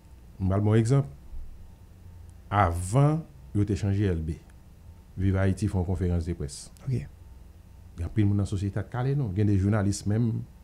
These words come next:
Speaker 1: qui vont remonter. Parce que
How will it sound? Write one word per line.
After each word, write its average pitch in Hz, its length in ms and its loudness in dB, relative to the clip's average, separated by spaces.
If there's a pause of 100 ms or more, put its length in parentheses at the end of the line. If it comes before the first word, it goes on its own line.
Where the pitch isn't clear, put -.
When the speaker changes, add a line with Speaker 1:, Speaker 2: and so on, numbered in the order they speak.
(220)
Speaker 1:
qui - 100 -6
vont 135 180 2
remonter. 139 520 2 (2250)
Parce 87 180 -2
que 101 160 2